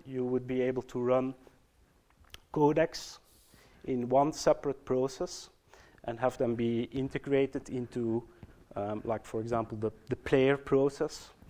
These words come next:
So if the codec crashes or something, or there is some parsing error, you have this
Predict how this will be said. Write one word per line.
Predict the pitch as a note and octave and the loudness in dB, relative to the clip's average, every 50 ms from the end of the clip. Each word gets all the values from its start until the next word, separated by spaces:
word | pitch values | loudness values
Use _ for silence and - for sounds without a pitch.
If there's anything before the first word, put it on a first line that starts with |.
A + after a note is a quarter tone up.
| - - - - - | -16 -16 -18 -18 -10
So | - A#2+ A#2 | -4 -2 0
if | A#2+ A#2+ | 0 0
the | A#2+ | 0
codec | - - C#3+ C3+ C#3+ D3 D3 - | 4 6 8 8 8 8 6 4
crashes | - - D3 C#3 C3+ - - D#3+ C#3+ D3+ | 4 4 4 4 4 2 -6 -8 -4 -4
or | D3+ C#3 | -4 -4
something, | - - - D3 D3+ C#3 - C#3 C#3+ C#3+ B2+ | -4 -4 -6 -6 -4 -4 -6 -6 -4 -2 -2
or | B2 B2 A#2+ A2+ | 0 0 0 0
there | A#2 A2+ A2+ | 2 0 0
is | A2+ G#2+ - - - - | 0 -2 -6 -14 -16 -14
some | - G#2+ - - | -16 -14 -8 -4
parsing | B2 A#2 B2 B2+ - - A#2 A2+ | 0 0 0 0 -2 -4 -6 -4
error, | B2+ C3+ C3 B2+ - - - - - - - - | -4 -4 -4 -6 -10 -14 -20 -20 -20 -20 -14 -8
you | - A2 | -6 -4
have | A2+ A2+ A2 A2+ A#2 | -4 -4 -4 -4 -4
this | B2 - - - - - - | -6 -6 -6 -8 -12 -14 -16